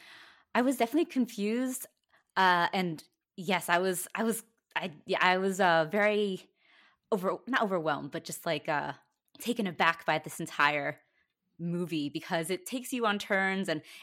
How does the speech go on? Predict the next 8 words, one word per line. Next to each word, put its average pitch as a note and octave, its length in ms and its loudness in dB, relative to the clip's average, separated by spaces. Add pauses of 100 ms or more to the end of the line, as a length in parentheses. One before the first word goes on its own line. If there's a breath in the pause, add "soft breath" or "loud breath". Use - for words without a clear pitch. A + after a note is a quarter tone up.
it F3 120 -2
leads G3+ 400 -4
you G3+ 200 -4
down F3+ 480 0
different E3+ 440 -6 (380 loud breath)
conclusions F3+ 840 -4
that D#3 300 -2
you F#3 180 -8